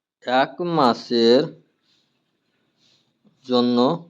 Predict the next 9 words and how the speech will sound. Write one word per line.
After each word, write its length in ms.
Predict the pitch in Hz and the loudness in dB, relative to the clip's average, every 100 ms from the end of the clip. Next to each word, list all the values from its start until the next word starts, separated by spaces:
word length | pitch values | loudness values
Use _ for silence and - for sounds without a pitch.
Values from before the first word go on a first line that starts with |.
| _ _ _ _ _ _ _ _ _ _ _ _ _ _ _ _ _ _ _ _ _ _ _ _ _ _ | _ _ _ _ _ _ _ _ _ _ _ _ _ _ _ _ _ _ _ _ _ _ _ _ _ _
মূলধন 600 | 131 127 131 139 135 113 143 - _ _ _ _ _ _ _ _ | -12 -6 -4 -2 2 2 2 -6 _ _ _ _ _ _ _ _
কত 140 | 131 131 | -8 -2
হবে? 160 | 123 107 - - | -2 -2 -10 -10
চোদ্দ 340 | 117 110 110 123 123 127 127 | -8 -6 -4 0 2 0 0
হাজার 680 | 120 117 110 123 123 127 131 151 - _ _ _ _ _ _ _ _ | -2 -2 -2 -2 2 2 2 0 -10 _ _ _ _ _ _ _ _
গুণিত 520 | - 113 117 117 113 131 123 127 156 - _ _ _ _ _ _ _ | -18 -10 -6 -6 -8 -8 -6 -6 -8 -16 _ _ _ _ _ _ _
ছয়, 300 | - 110 104 - _ _ _ | -10 -8 -8 -12 _ _ _
তাহলে 360 | 113 117 117 147 - _ _ _ _ _ _ _ _ | -14 -10 -10 -12 -14 _ _ _ _ _ _ _ _
চুরাশি, 840 | - 113 113 113 113 113 - 127 | -20 -16 -12 -8 -8 -10 -16 -14